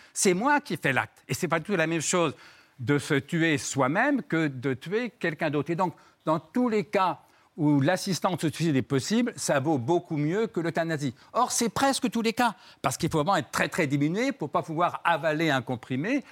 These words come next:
ou appuyer sur la pompe qui envoie le, le, le produit létal dans, dans la perfusion. Donc voilà, légalisons l'assistance au suicide, qui sera le cas le plus fréquent, je pense qu'il y a des cas où il faudra aussi l'euthanasie, donc il faut légaliser les deux,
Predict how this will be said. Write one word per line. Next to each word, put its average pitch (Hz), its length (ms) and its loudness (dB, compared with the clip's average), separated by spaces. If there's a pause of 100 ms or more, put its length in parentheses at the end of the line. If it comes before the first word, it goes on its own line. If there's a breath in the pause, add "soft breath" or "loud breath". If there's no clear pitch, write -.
(120 loud breath)
ou 135 100 0
appuyer 151 420 0
sur 135 180 -4
la 131 140 0
pompe 208 360 -2
qui 131 360 0
envoie 139 280 -2
le, 123 260 -2
le, 120 240 -8
le 131 160 -4
produit 139 380 -2
létal 180 420 0
dans, 151 160 0
dans 147 140 -2
la 143 140 0
perfusion. 139 480 -4 (420 loud breath)
Donc 151 140 0
voilà, 170 260 0 (840 loud breath)
légalisons 190 720 2
l'assistance 143 440 0
au 131 60 0
suicide, 220 540 0
qui 139 140 -4
sera - 220 -2
le 147 140 0
cas 156 180 2
le 123 160 0
plus 135 160 -6
fréquent, 165 500 -2 (380 soft breath)
je 131 80 -2
pense 175 300 0
qu'il 175 80 -4
y - 20 -2
a - 20 -2
des 131 200 -2
cas 185 260 2
où 151 80 -4
il 120 60 -6
faudra 120 500 -2
aussi 143 380 -2
l'euthanasie, 123 720 -2
donc 120 180 -2
il 110 60 -8
faut 131 160 -2
légaliser 123 760 0
les 113 160 -2
deux, 135 300 -2